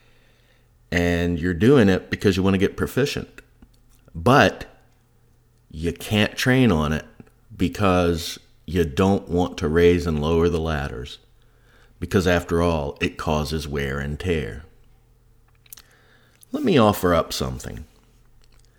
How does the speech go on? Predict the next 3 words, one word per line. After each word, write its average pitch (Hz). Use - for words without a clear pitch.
When 127
you 170
purchase 123